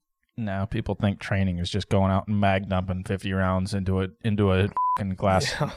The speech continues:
Speaker 1: then a milk jug or something. "Ah, it's training. I'm good to go.
Speaker 2: Mm-hmm.
Speaker 1: And do whatever I need to do."
Speaker 2: Yep. Well, th-, what was the other thing we were talking about earlier? Uh,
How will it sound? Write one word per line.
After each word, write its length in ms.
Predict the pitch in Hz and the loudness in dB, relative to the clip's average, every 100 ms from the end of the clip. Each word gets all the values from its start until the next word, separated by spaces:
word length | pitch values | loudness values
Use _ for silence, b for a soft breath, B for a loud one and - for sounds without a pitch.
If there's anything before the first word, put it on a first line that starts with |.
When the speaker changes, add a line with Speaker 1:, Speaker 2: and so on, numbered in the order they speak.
| - | -4
Speaker 1:
then 200 | 127 113 | 2 4
a 80 | 107 | 6
milk 340 | 117 113 - | 6 4 4
jug 260 | - 95 95 | 2 2 2
or 120 | 95 | 0
something. 440 | - 101 - 104 98 | 0 0 0 -2 2
"Ah, 220 | 107 180 | 4 4
it's 140 | 175 - | 4 2
training. 380 | 131 131 135 | 6 8 8
I'm 160 | 139 147 | 8 6
good 220 | 117 120 | 6 2
to 60 | 110 | 2
go. 480 | 101 123 143 104 - - | 6 10 10 10 4 -2
Speaker 2:
Mm-hmm. 460 | 156 147 147 147 | 2 4 4 4
Speaker 1:
And 80 | 131 | 6
do 120 | 120 | 8
whatever 400 | 123 123 123 120 | 8 8 8 6
I 120 | 120 120 | 6 6
need 240 | 123 113 | 2 0
to 60 | 95 | -4
do." 500 | 92 127 143 104 - _ - | 4 8 8 6 0 _ -6
Speaker 2:
Yep. 240 | 131 135 - - _ _ _ _ _ _ _ - | -2 0 -2 -10 _ _ _ _ _ _ _ 6
Well, 240 | 170 160 | 10 12
th-, 140 | 156 - | 10 6
what 180 | 156 165 | 6 6
was 260 | 147 - - _ _ _ _ _ _ _ - - | 2 -4 -12 _ _ _ _ _ _ _ -14 0
the 80 | 151 | 6
other 120 | 147 | 6
thing 200 | 139 151 | 6 4
we 80 | 143 | 2
were 80 | 135 | 2
talking 260 | - 139 135 | 4 4 6
about 160 | 131 | 6
earlier? 400 | 131 131 131 135 - b b b b | 6 6 6 2 -2 b b b b
Uh, 360 | 151 143 127 | 6 6 6